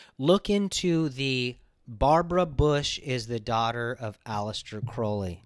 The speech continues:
conspiracy online. It's fucking fascinating.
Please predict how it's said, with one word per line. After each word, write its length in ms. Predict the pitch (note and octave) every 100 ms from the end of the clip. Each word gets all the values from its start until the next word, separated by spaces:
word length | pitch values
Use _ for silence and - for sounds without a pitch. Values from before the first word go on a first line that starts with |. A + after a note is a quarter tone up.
| -
conspiracy 760 | - G#2+ - A2 G2 G2 - G#2
online. 640 | G2 F#2 F2+ F2 E2+ F2
It's 300 | - B2+ - - -
fucking 680 | - - C3 - C3 B2+ A#2
fascinating. 1200 | - - - A#2 A2 G2+ - G#2 F#2 F2+ E2+ D#2